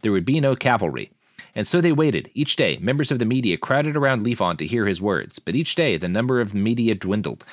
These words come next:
The attention span of the nation ran shorter and shorter these days. Well, yeah, there's just been a giant terrorist attack, and the governor of Texas is invading Mexico.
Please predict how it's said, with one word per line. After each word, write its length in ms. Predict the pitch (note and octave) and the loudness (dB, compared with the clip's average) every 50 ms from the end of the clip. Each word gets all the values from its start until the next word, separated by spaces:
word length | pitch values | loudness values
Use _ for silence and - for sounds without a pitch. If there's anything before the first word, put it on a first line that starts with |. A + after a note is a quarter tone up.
| - - _ | -20 -10 _
The 80 | - G#2 | -4 -4
attention 380 | - - D#3 D#3 - C3+ A#2+ | -2 0 -2 -2 -2 -2 -4
span 240 | - - C3 C3 C3 | -2 -2 0 0 0
of 60 | A#2 | 0
the 80 | A#2 G#2 | 0 0
nation 340 | A2+ B2+ B2+ - G2+ E2+ E2 | 2 0 0 0 -2 -2 0
ran 180 | F2 D#2+ D#2 | 0 0 0
shorter 400 | D#2 - - C3+ C#3+ C#3+ D3 C#3 | -2 -2 -2 -2 0 0 0 -2
and 100 | B2 G2+ | -2 -2
shorter 300 | - - C#3+ C3+ G#2 E2 | -2 -2 -2 -2 0 -2
these 220 | C#2 C#2+ C#2 - - | -2 -4 -6 -6 -6
days. 340 | D#2 A#1+ G1+ G1+ - - - - - - - - - | -6 -6 -6 -8 -12 -14 -16 -18 -20 -20 -20 -8 -4
Well, 140 | A#3+ A3+ E3+ | 0 2 4
yeah, 100 | D3 C#3 | 4 4
there's 160 | C3+ C3 B2+ | 4 2 0
just 280 | - - - A#2+ - | -2 -6 -8 -6 -2
been 100 | - G2+ | -2 -2
a 40 | F#2 | 0
giant 300 | E2+ G2+ F#2+ F2+ D#2+ C#2+ | 0 0 0 0 0 0
terrorist 340 | - G#2 G2+ F2+ E2 - - | 0 2 2 2 0 -2 -6
attack, 440 | D#2 - F#2 E2 D#2 D#2 - - - - | -6 -4 -2 0 0 -2 -4 -6 -8 -4
and 260 | G#2+ G2+ F#2+ F#2+ F2+ | -2 -2 -2 -2 -2
the 100 | - F#2+ | -2 0
governor 300 | F#2+ - B2 A2 G2+ A2 | 2 2 2 2 2 2
of 100 | - - | 2 0
Texas 400 | - A#2+ A2+ - - A2 - A2 | 0 -2 0 0 -2 -2 0 0
is 100 | G#2 - | 0 0
invading 420 | G2+ F2+ A2 G#2+ G#2+ G2+ G2 F#2+ | 0 2 4 4 4 4 2 2
Mexico. 600 | G2 G#2+ - - - F#2 - - F2+ E2+ E2+ - | 0 0 0 0 -2 -2 0 0 0 0 -2 -4